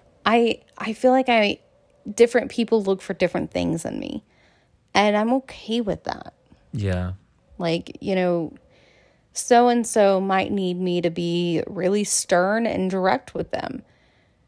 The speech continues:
Speaker 1: And I, I can do that if that's what they need from me. But so-and-so might need me to be gentle and more patient with them. And I, I can do that.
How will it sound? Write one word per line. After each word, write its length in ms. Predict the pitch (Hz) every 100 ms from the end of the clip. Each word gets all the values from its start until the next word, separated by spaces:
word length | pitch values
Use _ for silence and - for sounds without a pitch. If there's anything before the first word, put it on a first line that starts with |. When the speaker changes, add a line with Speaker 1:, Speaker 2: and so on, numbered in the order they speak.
| _ -
Speaker 1:
And 100 | 180
I, 120 | - -
I 120 | 208
can 200 | 226 190
do 200 | 226 247
that 200 | 220 185
if 100 | 185
that's 200 | 185 180
what 100 | 180
they 120 | 175
need 240 | 165 202
from 160 | - 180
me. 120 | 196
But 220 | 190 185 -
so-and-so 600 | 220 254 262 - 208 190
might 220 | 185 180
need 160 | 185
me 160 | 185 185
to 80 | 175
be 420 | 185 180 180 175 180
gentle 640 | 185 170 180 247 254 262 247
and 300 | 190 185 190
more 160 | 190 190
patient 440 | - 302 - 190
with 140 | 175
them. 260 | - 80 -
And 160 | - 190
I, 120 | 190 -
I 140 | 214
can 220 | - 185
do 220 | 165 214 202
that. 400 | 208 - -